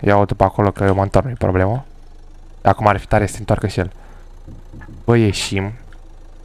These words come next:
Dai, dai, dai, dai, dai, dai, dai, dai. U S K e mișto, ești nebun, îmi place jocul. Chiar îmi place, e numărul unu. Și bănuiesc că s-a terminat, nu?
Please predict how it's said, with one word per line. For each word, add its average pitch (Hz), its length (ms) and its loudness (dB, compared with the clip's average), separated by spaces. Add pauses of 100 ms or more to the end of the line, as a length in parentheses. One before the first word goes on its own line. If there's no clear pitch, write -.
(1120)
Dai, 101 200 2
dai, 98 180 2
dai, 95 180 2
dai, 98 180 0
dai, 98 180 -2
dai, 101 200 -4
dai, 107 140 -4
dai. 123 460 -2
U 151 40 6
S 143 60 0
K - 80 -8
e 147 80 4
mișto, 147 240 0
ești 95 180 2
nebun, 98 180 2
îmi 98 100 -2
place 98 240 0
jocul. 87 300 -4
Chiar 107 180 4
îmi 98 100 -4
place, 101 280 -4
e 92 40 -4
numărul 95 300 2
unu. 87 160 -2 (1200)
Și - 100 -2
bănuiesc 135 300 2
că 151 60 -2
s-a 135 120 2
terminat, 123 300 2
nu? 120 220 -4